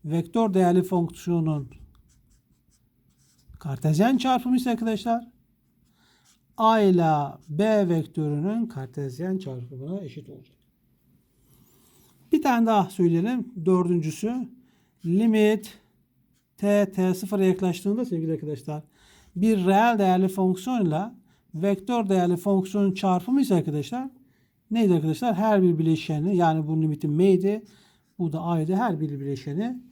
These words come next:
a vektörünün bileşeni m ile çarpmak demektir.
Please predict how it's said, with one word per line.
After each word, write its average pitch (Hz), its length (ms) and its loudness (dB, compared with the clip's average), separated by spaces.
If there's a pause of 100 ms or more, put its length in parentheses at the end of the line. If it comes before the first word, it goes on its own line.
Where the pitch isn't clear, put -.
(180)
a 180 200 0
vektörünün 151 340 -4
bileşeni 139 260 -6
m 170 180 2
ile 208 280 -2 (420)
çarpmak 196 480 -10
demektir. - 440 -20